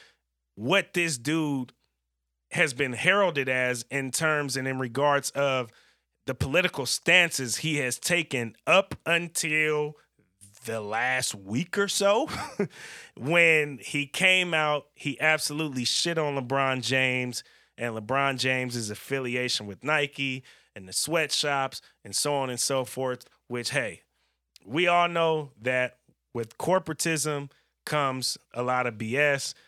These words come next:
Uh, many of you know about the Nikes and the Nike and sweatshops, yada, yada, yada. But he went directly at LeBron 'cause obviously LeBron has been very politically outspoken. Well, earlier this week on Monday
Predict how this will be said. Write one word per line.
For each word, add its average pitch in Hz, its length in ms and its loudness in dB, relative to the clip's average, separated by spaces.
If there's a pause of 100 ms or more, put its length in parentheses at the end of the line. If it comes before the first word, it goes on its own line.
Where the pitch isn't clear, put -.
(200)
Uh, 113 240 -6
many 156 300 -2
of 143 120 -6
you 139 120 -2
know 135 180 -2
about 131 300 0
the 117 80 -8
Nikes 127 480 -2
and 113 100 -6
the 107 60 -8
Nike 131 420 0
and 113 100 -4
sweatshops, 135 680 -2
yada, 123 240 -4
yada, 113 240 -6
yada. 127 320 -2
But 120 280 -4 (640)
he 190 140 0
went 190 300 2
directly 165 500 2
at 147 120 2
LeBron 127 460 0
'cause 123 140 -2
obviously 151 540 0
LeBron 131 480 0
has 117 140 -4
been 120 220 -4
very 120 240 -2
politically 113 540 -6
outspoken. 98 600 -8 (560)
Well, 135 260 -2
earlier 175 380 2
this 147 260 -2
week 160 320 -2
on 143 240 0
Monday 156 600 0